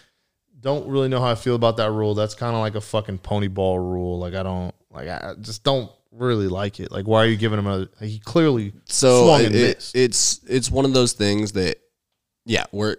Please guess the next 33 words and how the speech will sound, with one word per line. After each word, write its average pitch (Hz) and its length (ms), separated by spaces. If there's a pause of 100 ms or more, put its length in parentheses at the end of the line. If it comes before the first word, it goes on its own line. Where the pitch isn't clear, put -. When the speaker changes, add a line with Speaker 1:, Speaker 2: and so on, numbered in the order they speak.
(560)
Speaker 2:
we're 110 200
saying 104 400
now 92 400 (220)
we 95 100
don't 90 160
like 95 200
it 101 140
'cause 90 300 (220)
so 104 220
far 104 160
in 101 100
the 98 100
season, 85 440 (100)
it's 85 240
come 85 180
to 78 60
bite 76 160
us - 100
in 87 60
the 64 80
ass. - 240 (280)
Speaker 1:
Yeah. - 160 (100)
Speaker 2:
But 95 280 (1400)
the 110 140
pitchers 143 500
are 107 200
already 98 260
so 92 280
protected 92 520
in 85 140
this 87 180
league 87 260 (580)
that 87 280